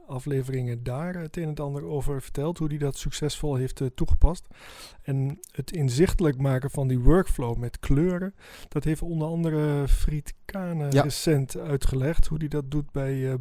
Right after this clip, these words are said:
Speaker 1: Bosch, eh, Scharnieren in, eh, in Doetinchem.
Speaker 2: Ja.
Speaker 1: Voor de luisteraar die daar meer over wil weten, het gesprek met Daan Tunnel was uit mijn hoofd gesprek drie of vier. En, eh,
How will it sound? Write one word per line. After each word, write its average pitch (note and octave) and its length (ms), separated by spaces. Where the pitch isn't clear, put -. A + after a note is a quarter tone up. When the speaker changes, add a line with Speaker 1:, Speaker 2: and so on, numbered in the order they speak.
Speaker 1:
Bosch, C#3 380
eh, C3 140
Scharnieren C3 720
in, B2+ 240
eh, B2+ 220
in C3 100
Doetinchem. B2 420
Speaker 2:
Ja. B2 140
Speaker 1:
Voor - 160
de C3+ 60
luisteraar C#3 500
die C#3 140
daar C3+ 180
meer D#3 340
over C#3+ 220
wil C#3 180
weten, F3 440
het - 140
gesprek - 360
met C3+ 140
Daan C#3+ 200
Tunnel D3+ 380
was B2+ 180
uit C#3 200
mijn B2+ 120
hoofd C#3 260
gesprek - 460
drie C3 240
of C3 60
vier. E3 360
En, B2 260
eh, B2 260